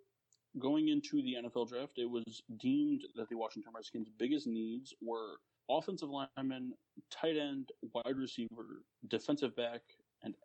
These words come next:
edge rusher. A team that really kinda needed everything, and even quarterback wasn't out of the question. I think that's fair to say.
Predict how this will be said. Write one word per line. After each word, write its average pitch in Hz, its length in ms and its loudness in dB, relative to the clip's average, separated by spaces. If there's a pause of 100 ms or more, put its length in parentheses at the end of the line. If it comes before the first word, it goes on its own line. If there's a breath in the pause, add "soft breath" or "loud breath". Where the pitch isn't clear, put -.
edge 113 220 0
rusher. - 360 -10 (640 loud breath)
A 131 80 0
team 240 240 2
that 165 180 0
really 123 500 4
kinda 113 340 0
needed 107 380 0
everything, 110 680 0
and 110 120 -2
even 123 220 2
quarterback 110 540 -2
wasn't 110 240 0
out 110 120 0
of 107 60 -8
the 113 60 -6
question. 117 440 -4 (120)
I - 40 -8
think 107 140 -8
that's 113 140 -6
fair 113 140 0
to 110 60 -6
say. 139 220 0